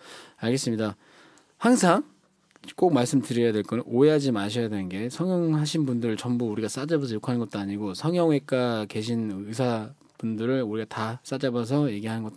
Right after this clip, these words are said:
아니니까 이거 굳이 설명 안 해도 아시겠지만 가끔 이거를 흥분하시는 분들이 있어가지고, 예. 우리라도 이렇게 얘기 안 하면 아무도 얘기 안 할 것 같아서. 자, 오늘 여기까지 일단은, 어,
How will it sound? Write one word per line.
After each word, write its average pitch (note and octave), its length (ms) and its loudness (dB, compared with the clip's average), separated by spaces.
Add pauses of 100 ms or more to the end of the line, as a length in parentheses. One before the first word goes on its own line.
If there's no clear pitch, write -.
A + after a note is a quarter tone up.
(100)
아니니까 G#2 580 -6 (640)
이거 D3 120 0
굳이 D#3 180 2
설명 A3+ 260 6
안 C#3 100 8
해도 D3+ 180 8
아시겠지만 D#3+ 640 4
가끔 B3 400 4
이거를 F3 340 6
흥분하시는 D#3+ 540 2
분들이 G#2 220 -2
있어가지고, F2+ 640 -8 (200)
예. E2 120 -10 (460)
우리라도 G3 320 8
이렇게 F3 240 4
얘기 D#3 160 6
안 C3 120 4
하면 E3 120 2
아무도 D3+ 300 4
얘기 A#2+ 160 2
안 G2 120 0
할 G#2+ 60 -2
것 G2+ 180 -8
같아서. F#2 340 -10 (920)
자, D3+ 220 6 (400)
오늘 F3 320 6
여기까지 D3+ 500 6
일단은, C3+ 540 4 (120)
어, G#2 460 -6